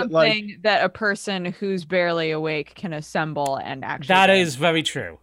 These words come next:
Speaker 3: That, that's the thing you have to understand about breakfast food is overcomplicating it becomes a problem.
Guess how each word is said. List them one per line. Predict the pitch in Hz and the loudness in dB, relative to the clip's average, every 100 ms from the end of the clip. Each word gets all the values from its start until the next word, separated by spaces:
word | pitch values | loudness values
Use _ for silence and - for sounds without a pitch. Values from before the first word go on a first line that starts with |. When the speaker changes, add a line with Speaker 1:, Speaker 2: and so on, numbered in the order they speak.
| _ 156 | _ 0
Speaker 3:
That, | 175 170 | 0 2
that's | 196 196 - | 2 2 -2
the | 208 | -4
thing | 208 196 | -2 0
you | 185 | 2
have | 170 - | 0 0
to | 165 | -4
understand | 147 131 160 139 | -4 -4 -2 -2
about | 127 123 | -2 -4
breakfast | 131 131 - 110 - | -2 -4 -4 -12 -10
food | 113 107 | -10 -8
is | 117 - _ _ _ - | -10 -12 _ _ _ 2
overcomplicating | 190 190 196 220 214 180 180 170 160 | 4 4 2 0 0 -2 0 0 0
it | 151 | -2
becomes | 147 - 175 180 160 | -4 -2 0 0 0
a | 139 | -2
problem. | - 151 117 95 92 | 0 2 0 -4 -10